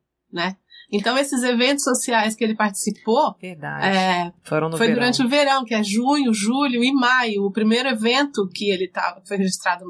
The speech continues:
Speaker 1: no quintal da casa dele, da, do quintal da casa onde ele mora, é, foi, era um dia que tava super quente. Ele reuniu cem pessoas e ele fala, e na declaração que ele fez ao parlamento, ele disse que ele não sabia que era uma atividade social, ele achou que era um encontro de
Speaker 2: <laughs>
Speaker 1: trabalho.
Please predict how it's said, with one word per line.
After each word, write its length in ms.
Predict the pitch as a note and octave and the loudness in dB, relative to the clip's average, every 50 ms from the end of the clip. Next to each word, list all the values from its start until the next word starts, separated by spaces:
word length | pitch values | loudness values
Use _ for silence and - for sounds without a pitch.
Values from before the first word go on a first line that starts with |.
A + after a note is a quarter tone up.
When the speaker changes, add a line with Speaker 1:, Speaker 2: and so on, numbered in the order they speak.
| - _ _ - - - - - - | -20 _ _ -20 -20 -20 -16 -10 -6
Speaker 1:
no 80 | G#3 G#3+ | -4 -2
quintal 320 | A3 A#3 A3 A3 B3 C4+ | 0 0 0 2 2 2
da 100 | C4+ B3 | 2 0
casa 260 | A#3+ C4 A3+ A3 A3 | 0 0 -2 -2 -2
dele, 280 | G3+ F#3+ A3+ B3 B3+ A3 | 0 0 0 0 0 -2
da, 80 | G3 F#3+ | -6 -6
do 220 | - - F#3 F#3 | -8 -8 -8 -6
quintal 240 | - G3+ F#3+ - F#3 | -4 -4 -2 -2 0
da 80 | F3+ F#3 | -2 -2
casa 200 | F#3 F#3+ F#3+ F#3+ | -2 0 0 0
onde 140 | G3 G3 G3 | 2 2 0
ele 100 | F3+ G3 | 0 0
mora, 320 | G3 A3 A3+ C4 A3+ - _ _ _ _ _ _ _ _ _ - | 0 0 0 0 0 -2 _ _ _ _ _ _ _ _ _ -6
é, 480 | G3 G#3 G3+ G3+ G3 G3 F#3 F#3 G3 - - _ - - - | -4 -2 -2 0 0 0 0 0 -2 -6 -10 _ -20 -8 -2
foi, 260 | A#3 A3+ A#3 B3+ - - | 0 0 0 0 -2 0
era 180 | A#3 A#3 A3+ B3+ | 0 0 2 2
um 60 | B3+ | 2
dia 120 | A#3+ C4+ | 2 2
que 60 | C4+ C4+ | 0 0
tava 200 | - C#4+ C#4+ C#4+ | -2 -2 0 -2
super 320 | C#4+ - D4+ C#4+ F#4 F4+ - | -2 -2 -2 0 -2 -2 -2
quente. 480 | - B3+ B3+ C#4+ D4 C#4+ - - - | 0 0 2 2 2 0 -2 -2 -2
Ele 240 | F#3+ F#3 G3 G3+ A#3 | 0 0 0 2 2
reuniu 380 | A3+ A#3 B3+ B3+ B3+ B3+ C4 C#4 | 2 2 2 2 2 2 2 2
cem 340 | C#4 - - C#4 C4+ D#4 D#4+ | 0 0 0 2 2 2 2
pessoas 920 | - E4+ E4+ - - - - B3 A#3+ C4 D4 C#4+ C4+ A3+ G3 F#3+ F#3 F#3 | 2 0 0 0 -2 -2 0 0 2 4 4 4 2 2 -2 -4 -4 -2
e 100 | G#3 A3 | 0 0
ele 160 | A3+ A#3+ C4 C4 | 0 0 -2 -4
fala, 380 | - - B3 A#3 A3+ A3+ A3 _ _ _ _ _ _ _ - - | -2 2 2 2 2 0 -2 _ _ _ _ _ _ _ 0 2
e 80 | G#3+ | 2
na 140 | G#3+ A3+ A3+ | 4 4 2
declaração 440 | A3 A#3 - A#3 A3 A3 A3 A#3+ A3 | 2 2 2 2 0 2 2 0 0
que 60 | A3+ | 2
ele 120 | A3 G3 | 2 0
fez 360 | G3 - - G#3+ G3+ G3 F#3+ G3 | 0 0 2 2 2 2 2 2
ao 100 | F3+ - | 0 0
parlamento, 640 | - F#3+ F3+ F3 E3+ F3 G3 A#3+ C#4+ C#4+ C4 C4 C4 | 0 0 0 0 0 0 2 2 2 2 2 0 0
ele 120 | A3+ A#3+ | -2 0
disse 220 | G#3+ A#3+ C#4 C#4 - | 0 -2 -2 -2 0
que 60 | D#4+ | 2
ele 80 | D#4 D#4 | 2 4
não 140 | D#4 E4+ F4 | 4 2 2
sabia 640 | - - A4+ A4 F4+ A#3+ G#3 A3 B3 C#4 D#4+ D#4 | 0 0 0 2 2 2 2 2 2 2 2 0
que 100 | D4+ - | 0 0
era 120 | B3+ G#3+ G3+ | 0 0 0
uma 120 | G3 F#3 | 0 0
atividade 560 | F#3 - G3+ F#3+ F3+ F#3 F3 F3 E3+ E3 - - | 0 0 -2 -2 -2 -2 0 0 0 0 -2 -4
social, 480 | - D3+ C#3 - - F3 E3+ E3+ F#3 | -4 -2 -2 -2 0 0 0 0 0
ele 120 | G3 G3 G3 | 0 0 -2
achou 180 | G3 - - | -2 -2 -2
que 100 | A3 - | -2 -2
era 100 | A#3 A#3+ | -2 -2
um 100 | B3+ C4 | 0 -2
encontro 640 | C4 B3 A3+ - B3+ C4+ D4+ D4+ D4 F3 G#3 C#4 C#4 | -2 -2 -2 0 0 0 0 0 0 -2 -2 0 0
de 160 | B3 A#3 C4+ | 0 0 -2
Speaker 2:
<laughs> 40 | C#4+ | -2
Speaker 1:
trabalho. 640 | - F4+ F#4 F4+ C#4+ A#3+ A3+ A3+ A#3 A3 G3 G3+ G#3+ | -2 0 0 0 2 2 4 4 4 2 0 -4 -12